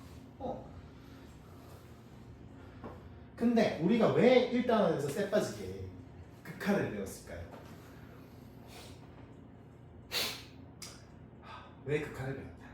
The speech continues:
순간 변화율. 이건 뭐? 평균 변화율.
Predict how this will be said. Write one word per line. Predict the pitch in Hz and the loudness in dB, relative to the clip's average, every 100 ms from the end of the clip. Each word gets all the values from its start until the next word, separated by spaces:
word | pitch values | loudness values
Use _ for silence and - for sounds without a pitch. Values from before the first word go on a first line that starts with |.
| - | -14
순간 | - - 220 220 214 240 240 220 | -6 0 4 6 6 4 4 0
변화율. | 104 92 - - - - - - - - | -2 -8 -10 -12 -14 -14 -16 -18 -18 -8
이건 | 156 185 214 | 2 4 4
뭐? | - - - | 0 -6 -10
평균 | - 220 208 220 240 | 0 2 2 2 0
변화율. | - - - - | -2 -4 -8 -12